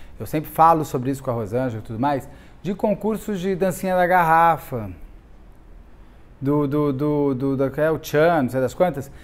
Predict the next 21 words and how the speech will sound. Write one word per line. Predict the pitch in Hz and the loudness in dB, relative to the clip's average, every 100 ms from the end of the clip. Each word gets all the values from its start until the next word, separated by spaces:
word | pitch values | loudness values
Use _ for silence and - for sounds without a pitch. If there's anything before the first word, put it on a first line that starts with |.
| - - | -20 -8
que | 247 | -2
passava | 269 214 131 117 | 2 2 2 -4
na | 120 | -2
década | 135 175 165 | -2 -2 -4
de | 147 | -6
mil | 226 | -4
novecentos | 208 - 135 | -4 -4 -4
e | 131 | -4
oitenta | 123 - 139 117 120 | -8 -6 -4 -4 -6
e | 139 | -6
começo | - 123 127 | -4 -4 -4
de | 104 | -8
noventa, | 90 85 110 82 - - - - - | -12 -8 -8 -8 -14 -20 -20 -20 -8
em | 160 | -6
programas | 175 175 156 170 160 143 - | 0 0 4 4 4 -2 -4
vespertinos, | 123 160 - 147 - - - 175 123 - | -4 -4 -2 -6 -6 -12 -6 -2 -2 -4
principalmente | 165 156 127 104 147 | -8 -6 -8 -8 -8
no | |
sábado, | 143 165 160 180 | -2 -2 -2 -6
onde | 175 | -8
crianças | - 247 233 214 247 180 - 82 - - - | -6 0 2 4 2 -2 -8 -16 -16 -20 -20